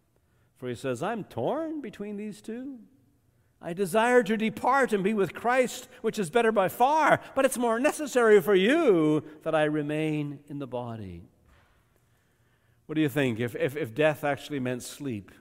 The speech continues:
if death for Paul in the first century meant sleeping for decades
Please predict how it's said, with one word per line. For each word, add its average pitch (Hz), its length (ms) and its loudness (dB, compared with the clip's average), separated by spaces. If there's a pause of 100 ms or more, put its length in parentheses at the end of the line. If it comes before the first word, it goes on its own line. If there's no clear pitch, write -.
(800)
if 123 220 -6
death 208 300 8
for 160 200 0
Paul 180 540 10
in 151 60 4
the 151 60 2
first 180 360 2
century 170 480 2
meant 156 340 2
sleeping 208 580 0
for 147 200 0
decades 202 720 4